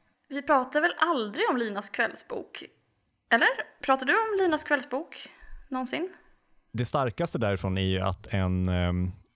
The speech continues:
Speaker 2: hamster kostar femtio spänn. För det finns en scen där i när en av huvudpersonerna ska liksom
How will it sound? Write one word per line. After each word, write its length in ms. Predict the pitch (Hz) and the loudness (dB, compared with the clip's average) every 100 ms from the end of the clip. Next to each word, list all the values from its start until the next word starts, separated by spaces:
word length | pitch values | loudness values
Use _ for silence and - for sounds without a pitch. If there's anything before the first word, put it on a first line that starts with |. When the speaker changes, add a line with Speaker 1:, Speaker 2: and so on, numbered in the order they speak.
| - - | -18 -6
Speaker 2:
hamster 460 | 107 135 135 - | -2 0 -2 -4
kostar 240 | 104 95 92 | -4 -4 -2
femtio 380 | 127 95 85 107 | 0 0 0 -2
spänn. 420 | - 98 90 87 | 0 0 -2 -2
För 80 | 104 | 0
det 60 | |
finns 180 | 110 98 | 0 0
en 80 | 101 | -2
scen 400 | - 139 123 104 | -2 0 0 0
där 200 | 87 87 | 0 2
i 80 | 87 | 2
när 120 | 87 | 2
en 100 | 87 | 2
av 60 | |
huvudpersonerna 680 | 90 92 80 98 117 104 87 | 2 0 -2 -2 0 2 0
ska 380 | 87 - 85 87 | -2 -2 0 0
liksom 480 | 85 - 92 85 | 0 -2 0 2